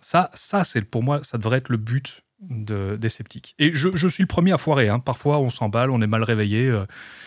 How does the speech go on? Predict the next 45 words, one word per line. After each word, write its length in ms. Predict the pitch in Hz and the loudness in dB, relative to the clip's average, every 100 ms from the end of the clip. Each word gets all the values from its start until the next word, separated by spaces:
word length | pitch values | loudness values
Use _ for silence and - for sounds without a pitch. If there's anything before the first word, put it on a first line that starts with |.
| - - - 120 | -20 -20 -16 -6
euh, 320 | 123 107 104 | 0 2 2
on 120 | 113 | 2
rentre 300 | 113 127 - | 4 4 4
en 80 | 123 | 4
guerre, 380 | 117 123 135 104 | 4 4 4 2
euh, 40 | |
sur 160 | - 117 | 0 -2
Twitter, 340 | 120 110 131 127 | -2 0 0 0
sur 140 | 113 | 0
machin. 300 | 98 - 139 | 0 2 2
J'ai 120 | 110 | 4
dû 100 | 107 | 4
arrêter 280 | 104 117 127 | 4 4 2
Twitter, 320 | 139 131 131 98 | 2 2 2 2
tu 100 | 104 | -4
vois, 80 | 98 | -4
par 120 | 107 | -4
exemple, 220 | 113 107 | -2 -4
parce 140 | 117 | -6
que 100 | - | -8
je, 140 | 107 101 98 120 - - - - | -6 -6 -6 -10 -18 -20 -20 -8
voilà, 200 | 120 101 | -4 -4
ça 120 | - 107 | -6 -2
réveillait 380 | 107 113 123 | 0 4 4
évi-, 200 | 113 120 139 | 4 2 4
évidemment 580 | 123 131 131 131 139 | 2 2 0 2 4
le 100 | 139 | 6
meilleur 200 | 131 139 | 6 6
de 60 | 127 | 6
moi-même, 380 | 120 127 151 131 | 6 4 4 2
hein, 80 | 139 | 0
comme 160 | 127 | 0
tu 100 | 127 | 0
t'en 120 | 127 | 0
doutes. 240 | 123 147 - - - - - - | 2 0 -4 -20 -20 -20 -20 -14
<laughs> 80 | - - - - - - 180 139 202 | 0 2 6 6 6 6 4 2 0
Donc, 100 | - | 2
j'ai 140 | 170 | 4
dû 120 | 147 | 6
me 60 | 156 | 6
sevrer 360 | - 170 165 | 6 6 6
de 40 | 160 | 4
cette 180 | 131 - | 2 4
saloperie. 440 | 123 135 202 190 - - - - - - | 2 2 2 0 -2 -18 -18 -18 -16 -2
Euh, 420 | 117 113 110 110 | 2 4 4 2